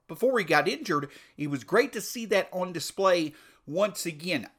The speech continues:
Obviously, more than likely, he'll be making a few more starts for Gwinnett, but a great start to the season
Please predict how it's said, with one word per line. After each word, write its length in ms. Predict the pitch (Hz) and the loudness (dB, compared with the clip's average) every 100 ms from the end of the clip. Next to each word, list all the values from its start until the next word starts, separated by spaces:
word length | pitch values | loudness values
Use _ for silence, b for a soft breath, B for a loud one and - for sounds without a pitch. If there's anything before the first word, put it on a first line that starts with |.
| - | 2
Obviously, 720 | 208 254 247 240 - 240 233 | 6 6 4 -6 -6 -4 -4
more 220 | 208 220 | 0 0
than 160 | 196 196 | -2 0
likely, 340 | 214 214 196 | 0 0 -4
he'll 140 | 175 | 0
be 100 | 196 | 0
making 300 | 196 196 196 | 0 -6 -4
a 20 | 156 | -8
few 220 | - 214 | -8 -2
more 180 | 190 180 | 0 0
starts 340 | - 185 180 | 0 0 0
for 140 | - | -4
Gwinnett, 480 | 160 151 151 180 196 - B B | -2 0 0 0 -2 -8 B B
but 100 | - | 0
a 60 | 160 | 0
great 460 | 139 - 208 240 - | 0 -2 -2 -2 -8
start 400 | - 214 196 - | -4 0 0 -2
to 100 | 160 | -6
the 140 | 135 | -4
season 720 | - - 262 220 127 101 107 | -4 -6 -6 -6 -8 -10 -16